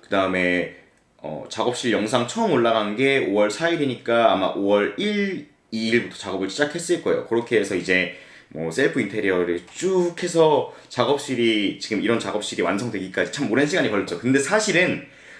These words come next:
지금도 이 작업실이 완성되진 못했어요. 그냥 제가 지금 생활하고 있는 이 작업하는 공간, 그리고 제가 휴식을 하는 옆방 공간,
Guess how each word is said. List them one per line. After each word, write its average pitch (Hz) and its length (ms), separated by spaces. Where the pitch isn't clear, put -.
지금도 226 540
이 - 60
작업실이 120 480
완성되진 117 800
못했어요. 92 600
그냥 143 240
제가 120 200
지금 117 200
생활하고 220 640
있는 113 500
이 87 300
작업하는 139 500
공간, 104 440
그리고 151 180
제가 120 220
휴식을 220 360
하는 190 240
옆방 143 420
공간, 113 460